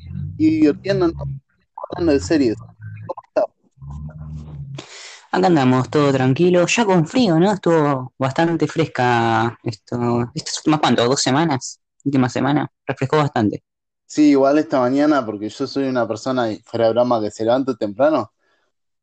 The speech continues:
Speaker 1: hoy opté por doble buzo. No sé si fue exagerado, la verdad no sabía qué temperatura hacía, pero bueno, hizo bastante, bastante frío.
Speaker 2: Doble buzo me pareció un poco exagerado, ¿eh? Está bien
Speaker 1: A
Speaker 2: que
Speaker 1: las
Speaker 2: yo soy
Speaker 1: seis
Speaker 2: un
Speaker 1: de la
Speaker 2: ser de la
Speaker 1: mañana.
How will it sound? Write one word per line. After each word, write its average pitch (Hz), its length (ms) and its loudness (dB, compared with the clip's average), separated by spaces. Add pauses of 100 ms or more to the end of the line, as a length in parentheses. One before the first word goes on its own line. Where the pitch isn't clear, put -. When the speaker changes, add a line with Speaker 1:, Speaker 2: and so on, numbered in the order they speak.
(100)
Speaker 1:
hoy 202 260 2
opté 160 320 2
por 156 240 0
doble 165 240 4
buzo. 110 440 -4
No 151 200 -2
sé 175 160 -6
si 135 160 -6
fue 143 140 0
exagerado, 143 600 2
la 127 120 2
verdad 127 200 -2
no 135 120 -6
sabía 123 240 -6
qué 123 80 -8
temperatura 117 560 -4
hacía, 175 340 0
pero 113 220 -2
bueno, 117 260 -2 (460)
hizo 131 200 -4
bastante, 120 440 0
bastante 123 460 -2
frío. 113 340 -8 (800)
Speaker 2:
Doble 135 520 2
buzo 131 360 0
me 117 140 2
pareció 104 320 0
un 113 100 4
poco 117 160 2
exagerado, 107 720 0
¿eh? 120 120 -2 (320)
Está - 280 -2
bien 135 140 4
Speaker 1:
A - 20 2
Speaker 2:
que 135 80 2
Speaker 1:
las - 20 4
Speaker 2:
yo 135 60 4
soy 131 140 2
Speaker 1:
seis 123 40 4
Speaker 2:
un 123 60 6
Speaker 1:
de 117 80 4
la - 40 2
Speaker 2:
ser 123 160 2
de 123 120 2
la 117 80 4
Speaker 1:
mañana. 135 220 2